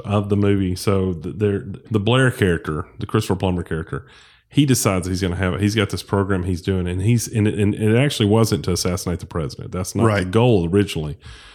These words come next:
Speaker 1: It was for espionage, which I think is really cool. So you could send these dream warriors. I mean, that's what they
Speaker 2: Mm-hmm.
Speaker 1: are. It's basically these dream spies to go in and take information from other people around the world and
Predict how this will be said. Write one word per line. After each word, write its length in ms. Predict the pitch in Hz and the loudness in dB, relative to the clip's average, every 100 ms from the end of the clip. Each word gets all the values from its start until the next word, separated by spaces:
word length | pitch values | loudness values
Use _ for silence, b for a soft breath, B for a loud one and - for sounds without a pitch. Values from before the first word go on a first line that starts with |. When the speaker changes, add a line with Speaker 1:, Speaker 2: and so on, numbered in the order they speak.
| B | B
Speaker 1:
It 100 | - | -4
was 160 | 92 87 | -2 -2
for 140 | - 87 | -2 0
espionage, 640 | 127 123 82 78 69 - | 0 0 -2 -4 -6 -8
which 100 | 113 | -2
I 60 | 110 | 0
think 180 | 107 123 | 2 4
is 140 | 101 | 4
really 300 | 92 98 90 | 4 4 4
cool. 360 | - 131 90 64 | 2 2 2 -2
So 140 | - | -2
you 160 | 87 95 | -2 0
could 120 | 95 | -2
send 200 | - 92 | 0 0
these 160 | 90 82 | -2 -2
dream 320 | 90 117 143 | 2 4 6
warriors. 460 | 90 80 78 87 - b - | 4 0 -2 -6 -12 b -4
I 20 | |
mean, 140 | 98 98 | 0 2
that's 220 | 101 - | 2 0
what 80 | 98 | 0
they 120 | 87 | 2
Speaker 2:
Mm-hmm. 80 | 98 | 2
Speaker 1:
are. 180 | 92 85 | 2 -2
It's 100 | - | -2
basically 380 | 95 95 90 87 | -2 -2 -2 -4
these 100 | - | -2
dream 220 | 95 104 | 0 0
spies 600 | - 82 78 80 - - b b _ | -2 -6 -4 -4 -6 -10 b b _
to 120 | - | -4
go 300 | 95 95 92 | 0 2 4
in 520 | 101 117 90 85 85 - | 4 4 2 -2 -6 -10
and 240 | 87 87 87 | -6 -6 -4
take 520 | 101 92 69 - - _ - | -2 -2 -4 -12 -20 _ -4
information 640 | 104 92 92 101 113 85 | -2 0 2 2 0 -2
from 180 | 82 85 | -4 -2
other 180 | 85 78 | -2 -4
people 800 | - - 73 67 78 65 - - | -4 -2 0 -2 -6 -8 -12 -10
around 240 | 90 95 87 | -4 -2 -2
the 60 | |
world 420 | 85 104 98 78 | 0 0 2 0
and 100 | 60 | -4